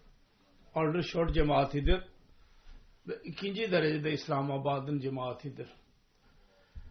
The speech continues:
Neden oldu, nasıl oldu? Ben onun detaylarına girmek istemiyorum. Ancak bunu düzeltme gerekliydi. Onun için ben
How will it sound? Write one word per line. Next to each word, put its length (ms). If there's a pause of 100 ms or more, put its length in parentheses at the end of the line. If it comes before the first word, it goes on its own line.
(200)
Neden 460
oldu, 340
nasıl 320
oldu? 460 (1500)
Ben 180
onun 260
detaylarına 720
girmek 420
istemiyorum. 720 (100)
Ancak 580 (1400)
bunu 480
düzeltme 480
gerekliydi. 600
Onun 240
için 360
ben 260